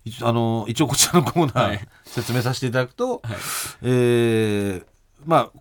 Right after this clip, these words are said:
Speaker 1: 全国の孤独なおじさんの方から、普通おたですね。普通のお便りを、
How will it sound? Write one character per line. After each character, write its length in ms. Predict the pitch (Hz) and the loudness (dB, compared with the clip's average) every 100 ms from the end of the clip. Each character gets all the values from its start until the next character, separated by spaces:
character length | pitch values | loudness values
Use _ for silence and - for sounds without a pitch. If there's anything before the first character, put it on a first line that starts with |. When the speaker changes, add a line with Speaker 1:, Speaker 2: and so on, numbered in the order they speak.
| _ 139 | _ -4
Speaker 1:
全 220 | 170 202 | 0 0
国 200 | 175 185 | 0 -4
の 80 | 202 | -2
孤 140 | 202 | 0
独 180 | 190 185 | -2 2
な 200 | 196 185 | 4 4
お 100 | 170 | 2
じ 60 | 175 | 0
さ 100 | 180 | 0
ん 60 | 180 | 0
の 80 | |
方 220 | 185 185 208 | -2 -4 -2
か 120 | 254 | 0
ら、 260 | 349 302 - _ _ _ _ - | 2 0 -4 _ _ _ _ -14
普 140 | - - | -8 -6
通 160 | - | -2
お 80 | 254 | -2
た 100 | 269 | -2
で 100 | 269 | -4
す 100 | - - | -8 -14
ね。 140 | - _ | -20 _
普 120 | - | -16
通 180 | - 208 | -2 2
の 140 | 208 202 | 4 4
お 40 | |
便 200 | 247 262 | 2 2
り 100 | 285 | 4
を、 180 | 359 | 4